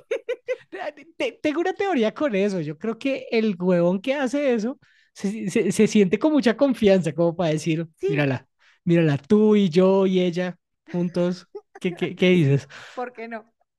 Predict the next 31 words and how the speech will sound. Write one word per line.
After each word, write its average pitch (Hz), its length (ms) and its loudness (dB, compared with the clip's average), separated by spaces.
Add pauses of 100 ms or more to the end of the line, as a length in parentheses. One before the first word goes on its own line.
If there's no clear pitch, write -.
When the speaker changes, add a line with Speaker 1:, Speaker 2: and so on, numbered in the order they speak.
(140)
Speaker 1:
<laughs> 277 480 -16
O 262 100 -2
sea, 254 380 0 (1400)
sí, 254 220 -2 (140)
yo 339 160 2
no 370 120 4
sé, 370 320 2 (320)
y 285 140 2
obviamente 269 380 2
pues 330 120 -2
nos 330 100 -6
estamos 254 400 0
riendo, 262 560 0
no, 220 100 -10
no 214 100 -8
es 214 100 -6
algo 220 280 0
que 262 120 -4
sea 180 260 0
chévere, 202 540 -2 (800)
pero 269 300 4
Speaker 2:
No, 196 100 -6
Speaker 1:
es 247 160 2
Speaker 2:
pero - 20 0
Speaker 1:
el 233 140 -4
tema 269 340 2
de 277 420 -2 (260)
que 247 140 -2
se 220 60 -6
está 202 220 -2
pesadez. 233 640 0